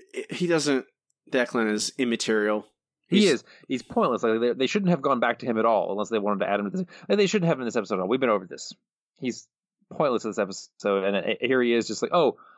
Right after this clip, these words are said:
Speaker 2: I'm going to try and a-, ask Lisa and see if, you know, she still feels bad about what I told her." Oh, she doesn't? Well, I'm gonna make her feel bad about what she's doing now because.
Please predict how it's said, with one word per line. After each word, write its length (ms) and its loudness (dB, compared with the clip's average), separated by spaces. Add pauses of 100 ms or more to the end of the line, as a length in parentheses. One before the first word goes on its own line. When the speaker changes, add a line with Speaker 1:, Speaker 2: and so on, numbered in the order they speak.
(120)
Speaker 2:
I'm 180 -2
going 140 -6
to 60 -6
try 300 2
and 140 0
a-, 40 -8
ask 520 -2
Lisa 300 0
and 320 2
see 140 2
if, 100 -2
you 80 0
know, 80 2
she 140 0
still 160 0
feels 180 0
bad 140 2
about 100 2
what 80 2
I 40 0
told 140 0
her." 60 0
Oh, 80 2
she 160 -4
doesn't? 320 0
Well, 100 0
I'm 60 2
gonna 120 -2
make 100 -4
her 40 -6
feel 160 -2
bad 200 0
about 240 0
what 100 0
she's 160 -2
doing 300 -2
now 260 0
because. 540 -6